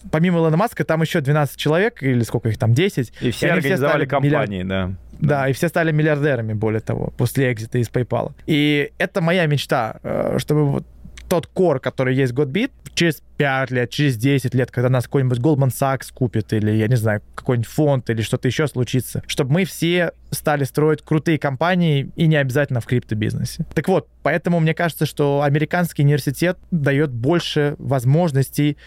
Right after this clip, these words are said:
Speaker 1: себя реализовать, особенно если мы говорим про долину, вот, особенно если мы говорим про Стэнфорд.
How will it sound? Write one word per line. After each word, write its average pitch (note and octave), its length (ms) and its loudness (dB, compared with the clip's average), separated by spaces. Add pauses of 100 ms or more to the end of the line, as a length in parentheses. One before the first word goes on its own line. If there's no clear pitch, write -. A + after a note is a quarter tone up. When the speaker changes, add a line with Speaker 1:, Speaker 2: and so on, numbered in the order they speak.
(220)
Speaker 1:
себя D3+ 320 2
реализовать, C#3 760 0 (120)
особенно B2 1080 2
если A#2 280 0
мы A#2 100 4
говорим A#2+ 380 0
про A2+ 500 0
долину, D#3+ 480 2 (140)
вот, G#2+ 160 2
особенно A#2+ 260 0
если A2+ 160 0
мы A#2+ 60 2
говорим A#2+ 180 0
про A2+ 140 -2
Стэнфорд. - 480 -6